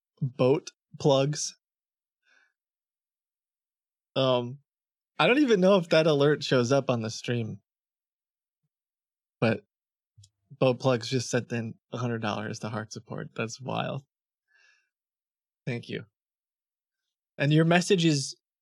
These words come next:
is just nothing. So I'll, I'll improv it for you. "Hey, Kit, it's me. It's your boy Boat Plugs.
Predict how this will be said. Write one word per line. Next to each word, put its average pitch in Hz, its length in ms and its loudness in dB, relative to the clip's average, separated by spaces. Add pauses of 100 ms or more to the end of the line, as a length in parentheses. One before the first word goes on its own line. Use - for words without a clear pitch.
(140)
is 139 160 2
just 143 220 -2 (120)
nothing. 139 520 -2 (3500)
So 147 80 4
I'll, 131 300 4
I'll 135 180 2
improv 131 460 -2
it - 80 -16
for 120 200 -8
you. 107 180 -10 (540)
"Hey, 214 140 4
Kit, 214 280 2
it's 185 240 -4
me. 190 360 2 (540)
It's 147 220 0
your 165 60 4
boy 156 260 4
Boat 156 360 0
Plugs. 156 600 0